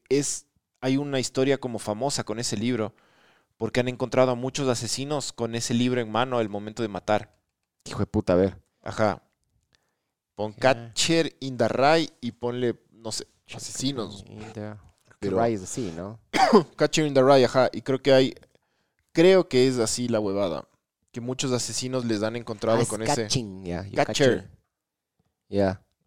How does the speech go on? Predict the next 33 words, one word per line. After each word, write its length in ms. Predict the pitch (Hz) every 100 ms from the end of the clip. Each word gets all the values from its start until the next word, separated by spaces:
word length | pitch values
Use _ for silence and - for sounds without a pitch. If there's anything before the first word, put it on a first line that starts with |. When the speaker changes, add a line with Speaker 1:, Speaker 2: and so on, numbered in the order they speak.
| _ _ _ _
Speaker 1:
In 180 | 117 117
the... 80 | -
Así 220 | 127 240
como 160 | 247 220
en 60 |
los 80 | 196
comentarios, 500 | 185 175 175 143 113
ahí 80 | 117
está. 340 | - 104 71 -
Alejandra. 640 | 110 107 131 135 120 110 90 - - - - - - - _ _ _ _ _ _
Ah, 160 | - 73
Catcher 280 | - 107 110
in 40 | 98
the 80 | 87
Rye. 280 | 90 73 _ _ _ _ _ - - _ - _ _ _ _ -
Ese 260 | 160 180
libro 280 | 160 151 170
es 140 | 165 -
como 580 | 165 147 135 135 147 151
un 200 | 156 147
libro 580 | 151 160 151 139 127
apetecido 560 | 120 131 - 120 147 156
por 140 | - 123
los 140 | 120
asesinos, 540 | 110 113 - 127 110 98
loco, 220 | 98 104
por 160 | 107
los 100 | 101
psicópatas. 680 | 104 117 110 - - - - _ _ _ _
Eso 200 | 147 160
podrían 360 | 139 123 127 120
leer, 200 | 117 107
panas. 380 | - 92 92 -